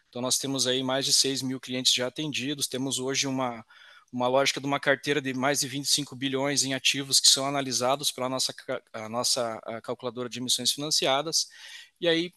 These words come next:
alguns números que a gente traz, né? Temos uma frota de drones aqui que faz todos os nossos levantamentos de campo, e aí essa lógica hoje já dos projetos de originação de créditos de carbono. Então, a nossa trilha lógica é, é essa, né? Desde a coleta do dado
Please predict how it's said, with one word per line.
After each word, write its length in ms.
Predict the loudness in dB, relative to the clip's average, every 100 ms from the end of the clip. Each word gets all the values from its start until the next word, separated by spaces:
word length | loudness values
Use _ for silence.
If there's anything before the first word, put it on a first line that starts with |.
| _
alguns 380 | -2 -2 0 0
números 380 | 0 0 2 0
que 60 |
a 20 | 0
gente 200 | -2 0
traz, 360 | 2 2 0
né? 80 | -4
Temos 260 | -6 -4 -2
uma 160 | 0
frota 400 | 0 4 8 8 4
de 100 | 0
drones 540 | 2 4 6 4 0
aqui 200 | -2 -6
que 120 | -8
faz 260 | -4 -2 0
todos 300 | -2 -4 -4
os 60 | -2
nossos 200 | -2 -2
levantamentos 600 | -2 -4 -4 -4 2 2
de 180 | 0
campo, 440 | -6 -2 -2 -2 -8 _ -20 -20 _
e 180 | -8 -4
aí 100 | 0
essa 240 | 2 2
lógica 400 | 2 2 0 -4
hoje 240 | -4 -4 -4
já 160 | -4
dos 140 | 0 0
projetos 440 | 0 -4 -2 -2
de 120 | -2
originação 560 | -2 0 -2 0 -2 -2
de 100 | -6
créditos 300 | -4 -2 -2
de 60 | -4
carbono. 340 | -6 -6 -14 -14 -14 -6
Então, 120 | 4 6
a 20 |
nossa 260 | 8 6
trilha 320 | 4 2 4 6
lógica 440 | 6 4 2 0
é, 240 | 0 0 -2
é 200 | 0 2
essa, 300 | 2 2 0
né? 100 | -2
Desde 300 | -2 0 0
a 40 |
coleta 400 | 0 4 4 2
do 120 | -4 -4
dado 440 | 0 2 0 -6